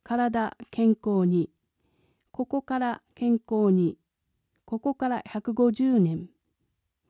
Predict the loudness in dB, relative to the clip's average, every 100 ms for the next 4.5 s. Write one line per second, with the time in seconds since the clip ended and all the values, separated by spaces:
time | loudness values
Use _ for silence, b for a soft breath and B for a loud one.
0 | _ _ _ _ _ _ _ -2 2 2
1 | 2 4 4 4 2 2 2 0 0 0
2 | -4 0 0 0 -2 -4 -8 _ _ _
3 | _ _ _ -6 -2 4 4 4 2 0
4 | -2 -6 -8 -10 -14